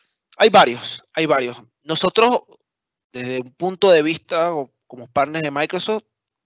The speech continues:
obviamente siempre vamos a recomendar, eh, Dynamics, eh,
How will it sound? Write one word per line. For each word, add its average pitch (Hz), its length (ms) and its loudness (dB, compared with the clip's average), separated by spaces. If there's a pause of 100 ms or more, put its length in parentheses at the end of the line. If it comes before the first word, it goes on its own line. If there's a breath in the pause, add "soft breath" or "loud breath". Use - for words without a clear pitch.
(200)
obviamente 165 560 -4
siempre 170 400 -2
vamos 170 240 -10
a - 20 -10
recomendar, 139 540 -10 (640)
eh, 127 500 -8 (220)
Dynamics, 160 840 -2 (440 soft breath)
eh, 120 440 -8